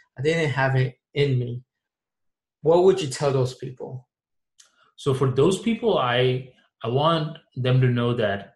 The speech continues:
Speaker 2: everyone to a certain degree feels nervous, you know? So number one is if you do feel nervous, don't be like, "Oh, well, why do I feel like this? Why do I feel like that?" Go away.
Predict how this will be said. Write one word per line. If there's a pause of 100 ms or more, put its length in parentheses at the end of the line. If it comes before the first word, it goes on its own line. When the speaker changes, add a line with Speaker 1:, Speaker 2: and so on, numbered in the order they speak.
Speaker 2:
everyone
to
a
certain
degree (1200)
feels
nervous, (140)
you
know? (400)
So (100)
number
one (360)
is (260)
if
you
do
feel
nervous,
don't
be
like,
"Oh,
well,
why
do
I
feel
like
this?
Why
do
I
feel
like
that?"
Go
away.